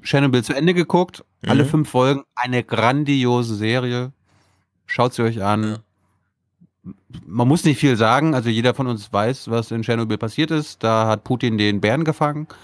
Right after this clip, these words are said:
Speaker 2: <laughs>
Speaker 1: Ist eine Dokumentation,
Speaker 2: Ja.
Speaker 1: wie er ihn gefangen hat mit eigenen Händen.
Speaker 2: Ja, richtig.
Speaker 1: Und, nee,
Speaker 2: Nee,
Speaker 1: es
Speaker 2: ich
Speaker 1: ist
Speaker 2: glaube, ein
Speaker 1: wirklich
Speaker 2: Adler hat ihnen geholfen.
Speaker 1: Nein,
Speaker 2: Er hat sich
Speaker 1: das hat
Speaker 2: seinen
Speaker 1: die
Speaker 2: Adler
Speaker 1: Serie
Speaker 2: gerufen.
Speaker 1: widerlegt. Das hat die Serie
Speaker 2: Mhm.
Speaker 1: widerlegt.
Speaker 2: Ja,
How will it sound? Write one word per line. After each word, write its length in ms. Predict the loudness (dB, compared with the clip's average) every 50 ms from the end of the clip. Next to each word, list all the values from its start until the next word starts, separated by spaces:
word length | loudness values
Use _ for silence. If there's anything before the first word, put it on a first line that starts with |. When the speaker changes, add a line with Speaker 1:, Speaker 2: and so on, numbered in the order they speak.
| -14 -4 -2
Speaker 2:
<laughs> 360 | -2 -2 0 0 -2 -2 -2
Speaker 1:
Ist 100 | -2 -2
eine 100 | -2 0
Dokumentation, 960 | 0 -2 0 0 -2 0 0 -4 -6 -2 0 2 2 4 2 2 0 -4 -6 -10 -16 -20 _ _ _ -6
Speaker 2:
Ja. 160 | -2 -2 0
Speaker 1:
wie 80 | 0 2
er 180 | 2 0 2 2
ihn 140 | 2 2
gefangen 400 | 2 2 2 0 0 0 0 -2
hat 260 | -2 -2 -2 -2 -4 -4
mit 240 | -4 -4 -4 -8 -20 _ _ _ _ _ _ _ _ _ _ -2
eigenen 440 | 0 0 2 2 2 2 2 2
Händen. 420 | 2 0 0 0 -2 -2 -4 -8 -12 _ _ _ _ -14 -12
Speaker 2:
Ja, 60 | -12
richtig. 440 | -10 -12 -12 -14 -16 -18 -18 -20 _ _ _ _ _ _
Speaker 1:
Und, 640 | _ -18 -16 -16 -14 -14 -14 -14 -14 -12 -14 -14 -16 -18 -20 -20 -20 -20 _ 0
nee, 20 | 2 2
Speaker 2:
Nee, 60 | 4
Speaker 1:
es 60 | 4 2
Speaker 2:
ich 40 | 2
Speaker 1:
ist 40 | 2
Speaker 2:
glaube, 180 | 0 2 2 2
ein 60 | 2
Speaker 1:
wirklich 140 | 2 0 0
Speaker 2:
Adler 160 | 0 0 0
hat 100 | -2 -2
ihnen 140 | -4 -8 -6 -4
geholfen. 420 | -4 -4 -4 -4 -6 -10 -16 -16 _ _ _ _ _ _ _ -20 _ _ _ _ _ _ _ _ _ _ _ _ _ -10 -4
Speaker 1:
Nein, 440 | 0 2 2 4 4 2 2 0 -4 -8
Speaker 2:
Er 80 | -12
hat 80 | -10 -4
sich 80 | -2 -2
Speaker 1:
das 100 | 2 2
hat 100 | 2 0
Speaker 2:
seinen 0 |
Speaker 1:
die 60 | 0 0
Speaker 2:
Adler 100 | 2 2
Speaker 1:
Serie 160 | 2 2 2 0
Speaker 2:
gerufen. 80 | 0 0
Speaker 1:
widerlegt. 420 | 0 0 0 0 -2 -4 -4 -6
Das 120 | -6 -2
hat 140 | -4 -4 -4
die 80 | -4 -4
Serie 300 | -2 0 0 0 0 0
Speaker 2:
Mhm. 40 | -2
Speaker 1:
widerlegt. 460 | -4 -6 -4 -6 -6 -8 -10 _ _ _ _ _ _ _ _ -20 -20 -20 -20 -20 -20 -20 -10 -2
Speaker 2:
Ja, 340 | 2 2 2 2 0 -4 _